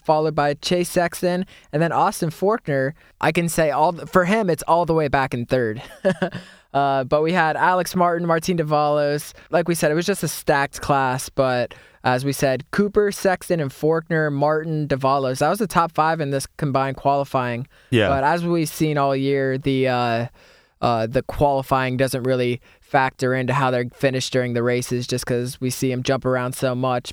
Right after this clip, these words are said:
Speaker 1: But one thing to note is that only the top twenty riders qualify to the night show.
Speaker 2: That's right.
Speaker 1: Yeah, a couple riders didn't make it.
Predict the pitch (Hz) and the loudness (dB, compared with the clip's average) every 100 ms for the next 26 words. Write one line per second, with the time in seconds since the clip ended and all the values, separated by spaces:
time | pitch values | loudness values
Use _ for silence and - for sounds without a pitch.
0 | - 139 131 123 - - 175 190 202 190 | -2 0 0 -4 -10 -4 0 0 0 -2
1 | - 165 196 240 233 190 185 185 165 165 | 0 0 2 2 0 0 0 0 0 0
2 | 156 160 - 185 202 208 175 - - 185 | 2 0 0 0 0 0 -2 -2 0 2
3 | 190 - - _ _ - - 196 190 165 | 2 -2 -8 _ _ -10 -2 0 0 2
4 | 151 175 185 143 135 - - 175 170 - | 2 2 2 0 -2 -4 0 2 0 0
5 | 147 139 139 127 - - 156 135 143 165 | 0 2 0 -2 -8 -4 -2 0 0 0
6 | - - 107 80 117 - _ - 107 107 | -2 -2 -2 -4 -8 -14 _ -2 0 2
7 | 107 98 151 139 123 - 202 240 185 185 | 2 2 2 0 0 0 0 2 2 2
8 | 226 151 131 175 175 160 214 139 110 | 0 -2 0 -2 0 0 0 0 -2